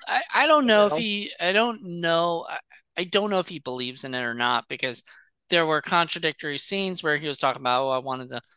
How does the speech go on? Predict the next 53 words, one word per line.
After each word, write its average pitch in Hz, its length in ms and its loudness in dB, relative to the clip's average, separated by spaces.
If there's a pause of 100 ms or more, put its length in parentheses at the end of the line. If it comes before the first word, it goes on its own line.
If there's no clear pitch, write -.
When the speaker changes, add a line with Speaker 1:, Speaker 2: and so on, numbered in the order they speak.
(200)
Speaker 1:
oh, - 100 2
I 180 120 4
just 202 240 -4
wanted 185 160 2
the 147 120 -2
little 185 460 0
kids 135 520 -2
who 143 200 -10
didn't 135 300 -4
believe 127 600 -6 (360)
and 151 120 -2
Speaker 2:
Right, 285 260 6
but - 120 4
Speaker 1:
everything." - 0 -
Speaker 2:
that's, 277 360 0 (180)
that's 277 240 -2
why 285 160 4
I 285 60 0
felt 254 240 0
that 226 160 2
was 208 120 0
a 214 100 2
cover-up, 202 600 0
where 196 100 2
he 208 160 0
was 196 260 0
just 196 280 -2
trying 196 300 2
to 175 60 2
pretend 190 640 0
and 175 120 0
blow 180 140 2
it 175 40 2
off 180 160 0
like 170 100 0
he's 175 180 -2
a 165 60 2
cool 196 240 -2
kid. 175 220 0
"I 202 140 0
don't 277 120 0
believe 185 180 0
in 170 60 -2
Santa, 190 280 0
I 247 40 0
just 208 140 -8
wanted 180 220 0
the 175 80 -2
little 226 260 0
kids, 180 320 -4
you 175 80 0
know, 175 140 0
to," 165 220 0